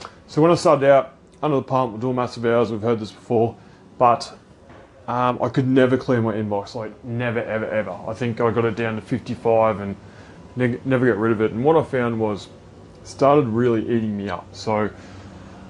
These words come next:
couldn't get rid of these emails. It doesn't matter how hard I tried, I just could not get to the bottom of them. Um,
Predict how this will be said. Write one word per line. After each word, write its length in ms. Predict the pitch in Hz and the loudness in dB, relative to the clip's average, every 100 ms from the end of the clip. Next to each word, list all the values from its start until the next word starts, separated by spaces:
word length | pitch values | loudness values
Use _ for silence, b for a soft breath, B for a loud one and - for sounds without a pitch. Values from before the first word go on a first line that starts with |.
| - | -2
couldn't 200 | 175 175 | 2 6
get 120 | 156 | 6
rid 140 | 139 143 | 6 4
of 60 | |
these 200 | 135 113 | 2 0
emails. 440 | 123 123 120 117 107 | 0 0 2 0 -2
It 60 | |
doesn't 200 | 123 117 | -4 -2
matter 180 | 117 110 | -2 -2
how 260 | 107 139 127 | 0 2 4
hard 240 | 131 127 | 4 4
I 160 | 120 113 | 2 2
tried, 340 | 120 117 113 | 2 2 2
I 60 | 110 | 0
just 240 | 101 - | -4 -8
could 200 | - 123 | -4 -2
not 180 | 117 110 | -2 -4
get 160 | 113 | -8
to 80 | - | -8
the 80 | 104 | -8
bottom 320 | 98 104 104 | -4 -2 -2
of 100 | 95 | -4
them. 960 | 95 95 - - - - - - - 101 | -8 -14 -16 -16 -16 -16 -16 -16 -10 -4
Um, 600 | 104 110 110 110 95 | 0 2 2 0 -6